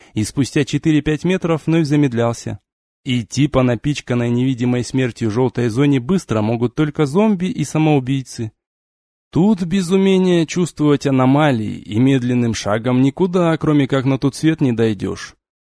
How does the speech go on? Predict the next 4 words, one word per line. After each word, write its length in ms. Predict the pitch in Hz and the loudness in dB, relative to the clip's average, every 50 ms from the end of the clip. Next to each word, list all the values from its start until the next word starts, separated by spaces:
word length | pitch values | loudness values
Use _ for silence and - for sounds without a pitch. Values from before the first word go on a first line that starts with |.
| _ - | _ -2
Пришлось 560 | 110 104 113 117 104 - 143 147 147 - - | 0 2 2 0 2 2 4 4 4 4 2
перестать 520 | - 127 117 120 110 - - 123 120 - | -2 -2 0 0 0 0 0 -2 -2 -2
кошмарить 540 | - - 113 - - 120 123 120 120 113 - | -2 -4 -4 -2 0 0 0 0 0 -2 -4
фраера 560 | - - 175 185 190 185 175 170 165 165 151 | -4 -2 0 0 0 0 -2 -2 -4 -4 -6